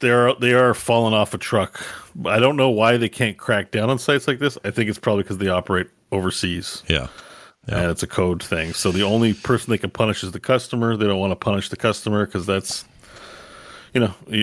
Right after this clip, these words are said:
Speaker 1: you're, you don't look, you don't look like a good guy either way, or you can't solve the problem because it's not like you're gonna stop marketing either. So
Speaker 2: Right, right. The thing, the thing to remember is, um, well, I'll, I'll just share this one story. I had a listener once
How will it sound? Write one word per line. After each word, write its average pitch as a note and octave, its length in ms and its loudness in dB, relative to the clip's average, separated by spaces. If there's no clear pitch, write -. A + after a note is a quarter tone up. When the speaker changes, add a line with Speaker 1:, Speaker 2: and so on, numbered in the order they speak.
Speaker 1:
you're, A2 320 0
you E2+ 600 -4
don't A#2 120 2
look, A#2 320 2
you B2+ 120 4
don't C#3 140 2
look C#3+ 120 0
like C3 140 0
a A2 80 2
good A2 260 -2
guy A#2+ 240 4
either A2 300 0
way, A#2 260 2
or G#2 100 -2
you G2 140 -6
can't G#2+ 260 -4
solve G#2 300 -2
the F#2+ 60 -4
problem F#2+ 560 -2
because G2+ 220 -2
it's F#2 80 -4
not G2+ 100 2
like G2 120 -2
you're G2+ 80 0
gonna F#2 140 0
stop - 300 -2
marketing F2+ 420 -4
either. F2 300 -6
So F2+ 240 -4
Speaker 2:
Right, C#2+ 280 0
right. D2+ 240 -4
The G#2+ 120 0
thing, C#3 200 -2
the G#2 140 0
thing B2 200 0
to A#2 80 2
remember F#2 520 2
is, D#2+ 500 -2
um, D2+ 500 -2
well, F2 260 2
I'll, F2 180 -2
I'll F2 80 2
just D2+ 120 -2
share F2 160 2
this D2 160 -2
one D2+ 120 -2
story. D2 260 0
I C#2+ 40 0
had D2+ 100 0
a D#2 40 -2
listener D#2+ 300 0
once D#2 460 0